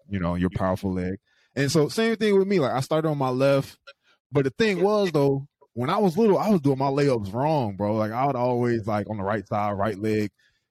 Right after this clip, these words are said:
still left hand, left hand. I mean, left side, left leg. And so I was like,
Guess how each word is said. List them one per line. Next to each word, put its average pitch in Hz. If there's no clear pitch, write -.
still 113
left 110
hand, 107
left 107
hand. 104
I 113
mean, 101
left 104
side, 104
left 113
leg. 107
And 120
so 120
I 165
was 143
like, 135